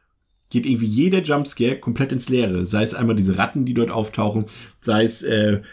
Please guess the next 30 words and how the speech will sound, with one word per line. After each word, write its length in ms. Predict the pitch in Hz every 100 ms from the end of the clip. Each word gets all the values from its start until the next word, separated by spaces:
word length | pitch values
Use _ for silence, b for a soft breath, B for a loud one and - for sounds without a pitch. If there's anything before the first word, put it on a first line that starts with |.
| B
als 220 | - 101 -
sie 140 | 113
doch, 280 | 113 101 - -
als 200 | 113 101
plötzlich 260 | 110 - -
die 120 | 98
Taucher 380 | 120 151 151 117
auftauchen 500 | 117 - 113 110 113
oder 160 | 104
im 140 | 104 98
Pool, 400 | - 156 160 151
als, 360 | 110 113 -
ähm, 380 | 104 107 107 104 B B B B
als 160 | - -
Epps 240 | 123 -
dort 160 | 117 110
im 80 | 101
Pool 240 | - 135
ist 140 | 135 -
und 140 | 113
plötzlich 360 | 101 117 120 117
irgendjemand 380 | 120 113 113 117
hinter 200 | 117 113
ihr 160 | 117 117
ist 140 | -
oder 120 | 120
irgendwas, 300 | 117 107 104
irgendwas 280 | 110 107 104
auftaucht 440 | 117 - 113 104
da. 160 | 110